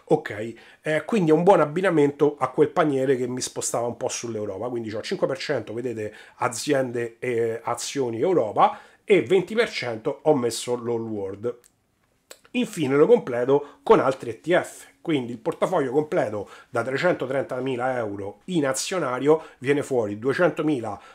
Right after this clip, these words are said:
Vanguard All World High Dividend, cosa però escluso mettendo questo All World High Dividend più il, il mio paniere di singole aziende,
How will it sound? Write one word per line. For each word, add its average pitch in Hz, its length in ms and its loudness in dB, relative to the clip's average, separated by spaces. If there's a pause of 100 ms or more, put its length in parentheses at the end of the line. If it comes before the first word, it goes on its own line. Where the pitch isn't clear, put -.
Vanguard 120 680 4
All 160 240 6
World 127 480 2
High 131 220 -4
Dividend, 170 720 -4
cosa 151 280 0
però 127 220 2
escluso 110 680 -6 (220)
mettendo 120 480 -4
questo 127 360 -2
All 117 80 -2
World 120 280 2
High 117 100 -4
Dividend 120 460 -4
più - 140 -12
il, 117 80 -12 (100)
il 123 80 -8
mio 120 180 0
paniere 123 340 -4
di 120 80 -6
singole 123 320 -4
aziende, 151 600 2